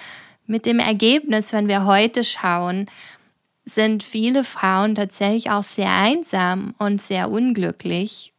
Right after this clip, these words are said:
und, äh, mit dem Status quo, was Beziehungen betrifft, vielleicht nicht immer unbedingt zufrieden.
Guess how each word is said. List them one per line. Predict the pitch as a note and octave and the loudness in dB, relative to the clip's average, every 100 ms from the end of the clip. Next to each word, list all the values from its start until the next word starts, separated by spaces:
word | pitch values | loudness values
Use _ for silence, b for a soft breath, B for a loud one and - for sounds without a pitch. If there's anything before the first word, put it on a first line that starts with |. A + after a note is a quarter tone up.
| - | -6
und, | G#3 G#3 G#3+ G#3 - | -2 0 0 -4 -10
äh, | - - G3+ G#3 | -4 0 2 2
mit | G#3 G3+ | -2 -2
dem | G3+ G#3 | -2 -2
Status | - F#3 G#3+ A3 - - | 0 2 2 0 -6 -6
quo, | - G#3+ B3 | 0 2 4
was | G3+ F#3+ | 2 0
Beziehungen | - F#3+ - A#3+ C#4+ C#4+ | -6 -10 -4 2 4 6
betrifft, | G#3 F#3+ - F3+ G#3 | 4 0 -2 0 0
vielleicht | - G#3+ G#3+ G#3 | -2 0 0 0
nicht | G#3 A#3 A#3+ - | -2 -2 -4 -6
immer | A3+ A#3 - | -4 -2 0
unbedingt | G#3 G#3 G#3 G3+ G3+ | 0 0 -2 -2 -2
zufrieden. | - G#3+ - C4+ D#4 G3 | -4 -8 -2 2 2 2